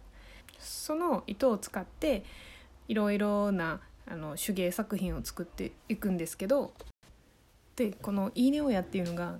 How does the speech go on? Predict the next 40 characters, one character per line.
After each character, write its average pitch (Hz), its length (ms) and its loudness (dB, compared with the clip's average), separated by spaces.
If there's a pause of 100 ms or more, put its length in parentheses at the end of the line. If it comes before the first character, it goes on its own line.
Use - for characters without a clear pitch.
結 302 220 -2 (100)
構 185 400 0 (500)
難 214 320 2
し 226 140 2
い - 40 4
ん 180 40 2
で 175 80 -2
す 170 140 -6
よ。 170 220 -4 (260)
ま 180 180 2
あ、 170 40 -6
手 220 240 -2
芸 247 360 2
と 190 140 -4
か 185 240 -4
っ 185 60 -10
て - 200 -6
や 185 100 -4
っ - 20 -10
ぱ 202 120 -6
り 185 160 -4
最 - 220 -2
初 226 120 2
か 302 140 4
ら 262 80 4 (240)
簡 202 180 2
単 226 140 2
な 254 80 6
も 170 120 4
の 170 80 -2
っ 170 40 -6
て - 160 -8
少 190 200 -2
な 214 120 4
い 175 60 -2
と 175 100 -8
思 170 120 -6
っ - 20 -6
て - 180 -18
て、 170 220 0